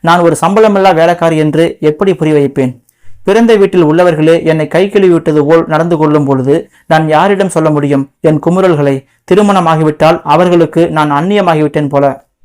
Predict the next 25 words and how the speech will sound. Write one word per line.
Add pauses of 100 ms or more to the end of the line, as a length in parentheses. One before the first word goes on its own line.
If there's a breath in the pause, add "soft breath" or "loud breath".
என்று
ஒரு
சகோதரி (240)
நான்
செல்வ
செழிப்புள்ள
ஒரு
குடும்பத்துல
வாக்கப்பட்டாலும் (160)
அந்த
வீட்டுக்கு
நான்
மருமகளா
இல்லாம (140)
ஒரு
சம்பளமில்லா
வேலைக்காரியா
தான்
இருக்கேன்னு
சொல்லி (300 soft breath)
தன்னுடைய
குமுறல்களை (160)
அவங்க
இணையதளத்துல
பகிர்ந்திருக்காங்க.